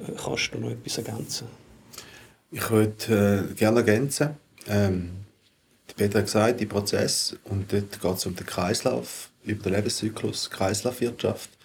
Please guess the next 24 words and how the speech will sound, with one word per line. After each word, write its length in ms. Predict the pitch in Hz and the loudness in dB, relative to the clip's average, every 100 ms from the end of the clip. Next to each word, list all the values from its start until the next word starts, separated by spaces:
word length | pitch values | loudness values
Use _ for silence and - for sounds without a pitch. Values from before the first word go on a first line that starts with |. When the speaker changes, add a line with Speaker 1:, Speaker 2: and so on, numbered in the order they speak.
| - _ | -20 _
Speaker 2:
Das 100 | - | -6
ganz, 260 | - 117 123 | 2 2 4
ganz 200 | 110 104 | 2 2
grosse 340 | 95 101 101 | 2 2 2
Ziel 320 | - 101 101 90 | -2 2 2 2
ist, 320 | - - - _ _ _ _ | 2 0 -2 _ _ _ _
Bauindustrie 880 | - 101 113 113 110 - 101 107 107 | 4 6 6 6 2 0 4 4 4
und 160 | 92 92 | 2 -2
die 40 | |
Immobilienwirtschaft 880 | 95 104 104 98 98 - 101 95 - | 0 2 2 0 -2 0 0 0 -4
in 80 | 92 | -4
eine 80 | |
Kreislaufwirtschaft, 1300 | 92 - 85 92 - 87 90 87 85 - 90 98 - - - _ _ _ | -4 -4 -2 -2 -2 -6 -6 -6 -6 -4 -6 -6 -10 -14 -20 _ _ _
äh, 160 | - - - 98 _ _ _ | -6 -6 -8 -14 _ _ _
überzuführen. 760 | 107 104 101 - 92 85 85 92 | 2 2 -2 -2 -2 -2 -6 -12
Sind 180 | - 104 | -4 0
wir 80 | 95 | 0
heute 260 | 90 - 98 | 0 0 2
nicht. 260 | 156 180 | 2 0
Heute 140 | 110 - | -4 -2
sind 180 | - | -2
wir 140 | 95 87 | -2 -6
eine 100 | 78 | -4
Wasserfallindustrie, 1040 | 87 - 107 120 117 123 123 - - 123 | -2 -2 0 2 4 2 0 -2 -2 -2